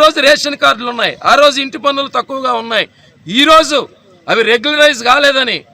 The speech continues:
నెల్లూరు మున్సిపల్ కార్పొరేషన్ అధికారులు చేసినటువంటి పొరపాటుకి ఈరోజు అధిక-, ప్రజల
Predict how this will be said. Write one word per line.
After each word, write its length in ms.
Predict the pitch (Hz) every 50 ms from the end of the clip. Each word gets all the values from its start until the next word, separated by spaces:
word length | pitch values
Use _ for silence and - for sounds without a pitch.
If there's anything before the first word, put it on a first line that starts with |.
| -
నెల్లూరు 400 | 147 190 240 254 277 294 285 269 254
మున్సిపల్ 380 | 262 247 - - 269 269 - -
కార్పొరేషన్ 640 | 240 226 220 - - 247 240 233 220 - 208 190 - _ _ _ _ _ _ _ - 160
అధికారులు 480 | 233 311 320 - 381 330 330 330 330 302 294
చేసినటువంటి 580 | 294 294 - - 262 269 - 262 254 254 220 240 - 226
పొరపాటుకి 500 | 226 233 - 226 226 220 220 208 160 202 202
ఈరోజు 220 | 214 220 208 220 196
అధిక-, 260 | 185 208 - - 190 170 _ _ _ - - _ -
ప్రజల 240 | 190 226 233 311